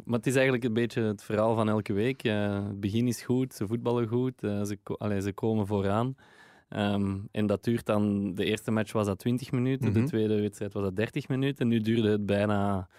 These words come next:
Speaker 1: bijna een halve wedstrijd. Maar dan gebeurt er iets in die tweede helft, ehm, waardoor ze, ja, de flankaanvallers worden moe, geraken niet meer over hun, eh,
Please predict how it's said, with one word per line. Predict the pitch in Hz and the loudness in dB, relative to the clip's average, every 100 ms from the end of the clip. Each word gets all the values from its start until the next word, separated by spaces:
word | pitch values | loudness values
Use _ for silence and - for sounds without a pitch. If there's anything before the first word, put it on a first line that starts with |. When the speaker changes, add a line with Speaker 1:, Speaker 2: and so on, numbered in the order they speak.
| - - - - | -20 -20 -20 0
Speaker 1:
bijna | 107 110 104 - | 2 4 2 2
een | |
halve | 101 107 104 | 4 4 4
wedstrijd. | 101 127 - 139 147 - _ _ - - _ | 2 0 -2 -4 -4 -10 _ _ -20 -20 _
Maar | 117 113 | 0 4
dan | 120 127 127 120 123 | 6 6 4 2 0
gebeurt | 123 104 139 139 | 0 2 2 0
er | |
iets | 156 147 | -4 -2
in | 143 | -2
die | 120 | -2
tweede | - 135 110 | -2 0 0
helft, | 113 147 - - - - | 0 -2 -4 -16 -18 -14
ehm, | 127 123 123 117 110 110 - | -8 -6 -4 -2 -2 -4 -6
waardoor | 120 113 110 110 | -4 -2 0 0
ze, | 107 104 98 - - - | 2 2 0 -6 -20 -2
ja, | 113 | 0
de | 110 | 0
flankaanvallers | - 117 127 135 123 117 127 117 | 0 2 2 2 2 4 2 2
worden | 120 120 113 | 0 2 2
moe, | 117 131 139 131 - | 2 2 0 -2 -6
geraken | - 120 120 117 | -6 0 0 2
niet | 117 | 0
meer | 123 120 | 2 2
over | 120 113 113 | 0 0 -2
hun, | 113 110 | -2 0
eh, | 110 | 0